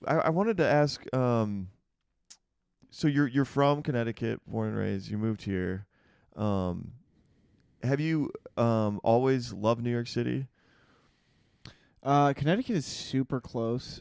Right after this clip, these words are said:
Speaker 1: I know. This
Speaker 2: And
Speaker 1: is, like,
Speaker 2: I
Speaker 1: this
Speaker 2: did,
Speaker 1: is
Speaker 2: have
Speaker 1: why
Speaker 2: not
Speaker 1: So
Speaker 2: visited
Speaker 1: you
Speaker 2: nearly enough. So, like,
Speaker 1: Did you
Speaker 2: wh-
Speaker 1: have a romantic idea in your head about New York City?
Speaker 2: Yeah, for sure. And,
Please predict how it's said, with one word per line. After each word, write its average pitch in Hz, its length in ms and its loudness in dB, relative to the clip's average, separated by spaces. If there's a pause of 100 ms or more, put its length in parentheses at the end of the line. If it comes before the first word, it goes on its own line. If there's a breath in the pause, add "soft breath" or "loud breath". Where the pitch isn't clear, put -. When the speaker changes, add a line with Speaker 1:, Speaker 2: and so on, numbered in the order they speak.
Speaker 1:
I 139 140 4
know. 170 400 6
This 143 140 6 (140)
Speaker 2:
And 127 80 0
Speaker 1:
is, - 80 -2
like, - 100 4
Speaker 2:
I 151 100 6
Speaker 1:
this 160 100 4
Speaker 2:
did, - 40 4
Speaker 1:
is 151 60 4
Speaker 2:
have 156 160 6
Speaker 1:
why 147 60 0
Speaker 2:
not 135 360 0
Speaker 1:
So 123 40 -10
Speaker 2:
visited 131 440 2
Speaker 1:
you 196 80 -2
Speaker 2:
nearly 117 320 -2
enough. 117 240 -4
So, 151 160 4
like, 143 220 4
Speaker 1:
Did 175 120 4
you 233 80 6
Speaker 2:
wh- 220 40 8
Speaker 1:
have 233 120 6
a 247 60 2
romantic 165 500 2
idea 127 360 2
in 127 60 0
your 113 120 0
head 110 140 0
about 117 200 0
New 127 80 -2
York 127 160 -2
City? 175 220 0
Speaker 2:
Yeah, 151 320 4
for 156 140 0
sure. 110 340 -4
And, - 140 -4